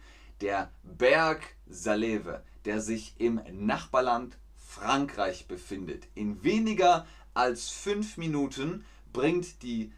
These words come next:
Seilbahn die Besucher auf eintausendeinhundert Meter,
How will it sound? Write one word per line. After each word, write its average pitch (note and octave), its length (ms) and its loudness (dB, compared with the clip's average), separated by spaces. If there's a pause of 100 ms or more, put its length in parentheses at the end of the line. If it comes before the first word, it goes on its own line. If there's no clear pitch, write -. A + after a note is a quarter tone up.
Seilbahn G2+ 1040 2 (280)
die A#2+ 220 -6
Besucher A#2 840 -6
auf A#2 240 -2 (120)
eintausendeinhundert F3+ 1800 0
Meter, A#2 580 -2